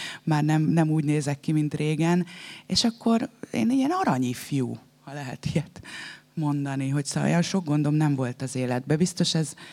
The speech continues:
ez az én úgymond sorsfeladatom, hogy ezt végig kell vinni, és, és olyan túl jól ment minden, és akkor valaki így hátulról szerintem így tarkon vágott, és akkor na jó, akkor most megtanulod, hogy mi az élet.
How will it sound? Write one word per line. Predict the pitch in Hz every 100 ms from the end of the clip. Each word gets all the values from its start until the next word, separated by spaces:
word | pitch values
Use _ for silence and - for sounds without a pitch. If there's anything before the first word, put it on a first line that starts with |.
| - -
ez | 147 147
az | 147
én | 147 147
úgymond | 143 143 143 139 113
sorsfeladatom, | - 156 160 - 151 135 131 127 - 127
hogy | 131 127 -
ezt | 127 123 - 139
végig | 147 147 135 -
kell | 139 127
vinni, | 135 151 147
és, | 139 131 - - -
és | - 135
olyan | 147
túl | - 175
jól | 185 156 139
ment | 127 127
minden, | 151 202 208 220 208 - -
és | -
akkor | -
valaki | 247 165 151
így | 160
hátulról | - 151 151 143 131 127
szerintem | - 131 123 123 117
így | 117 - - - - _ _ -
tarkon | 180 208 220 262 247
vágott, | 254 269 277 294 320 - -
és | 220 -
akkor | 240 - 240
na | 247 254
jó, | 214
akkor | - 202
most | 190 -
megtanulod, | 180 - 131 123 123
hogy | 117
mi | 117
az | 113 110
élet. | 110 110 107